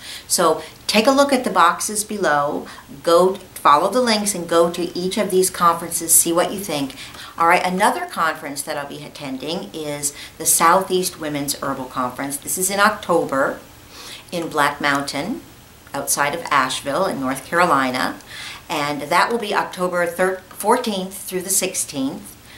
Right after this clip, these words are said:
And, uh, once again, amazing teachers, wonderful opportunity to share and be together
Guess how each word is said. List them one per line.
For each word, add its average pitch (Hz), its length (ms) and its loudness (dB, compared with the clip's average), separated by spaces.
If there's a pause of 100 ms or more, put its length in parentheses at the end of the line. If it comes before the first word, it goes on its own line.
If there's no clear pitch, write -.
(220)
And, 151 400 -8
uh, 147 180 -2
once 170 220 0
again, 185 380 0 (480)
amazing 190 600 2
teachers, 214 680 -2 (420)
wonderful 190 460 2
opportunity 156 840 -2
to 135 140 -12
share 147 680 2 (240)
and 147 160 -8
be 151 80 -8
together 139 540 2